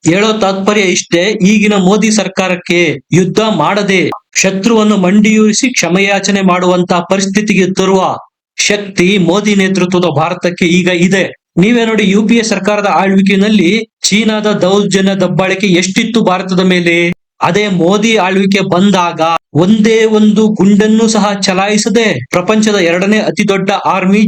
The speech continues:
ಚೀನಾ, ಅದನ್ನು ಸಮರ್ಥವಾಗಿ ಗಡಿಯಿಂದ ಹಿಮ್ಮೆಟ್ಟಿಸಿದ ಭಾರತದ ಸೇನೆ. ಇದು ಈಗಿನ ನವಭಾರತದ ಶಕ್ತಿ.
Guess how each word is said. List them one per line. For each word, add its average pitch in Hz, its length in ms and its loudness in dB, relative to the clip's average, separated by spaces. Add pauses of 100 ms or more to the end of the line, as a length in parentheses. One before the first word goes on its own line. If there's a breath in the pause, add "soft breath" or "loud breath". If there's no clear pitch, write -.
(120)
ಚೀನಾ, 214 220 2 (540)
ಅದನ್ನು 185 540 0
ಸಮರ್ಥವಾಗಿ 202 920 -2
ಗಡಿಯಿಂದ 190 500 0 (540)
ಹಿಮ್ಮೆಟ್ಟಿಸಿದ 190 640 0
ಭಾರತದ 180 500 0
ಸೇನೆ. 175 460 0 (240)
ಇದು 214 400 0 (100)
ಈಗಿನ 190 440 2
ನವಭಾರತದ 175 840 0
ಶಕ್ತಿ. 170 520 -2